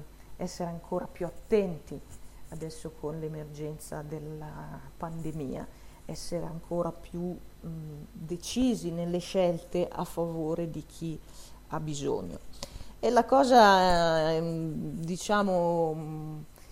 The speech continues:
eh, di base, un po' l-, l'idea di base è proprio questa della solidarietà, e che, che, mm,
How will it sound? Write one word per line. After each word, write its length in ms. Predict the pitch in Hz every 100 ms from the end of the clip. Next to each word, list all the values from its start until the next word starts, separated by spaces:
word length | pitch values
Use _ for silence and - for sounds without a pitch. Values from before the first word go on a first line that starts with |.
| - -
eh, 460 | - 113 - - - - - - - - - -
di 440 | 165 160 165 165
base, 640 | 175 214 233 190 170 170 175
un 120 | 180
po' 400 | - 202 202 160
l-, 800 | 170 175 175 165 165 160 160 160
l'idea 460 | 175 170 202 214
di 140 | 185 226
base 360 | 202 175 180
è 20 | 175
proprio 320 | 180 170 170
questa 360 | 190 175 175
della 320 | 170 180 175 170
solidarietà, 1120 | - 175 175 170 170 170 208 208 180 185 240 - - - - - - - - - - - - - - -
e 180 | - -
che, 600 | - 220 240 214 208 208 170 - - - - - - -
che, 380 | - 190 196 196
mm, 760 | 190 170 165 160 156 151 147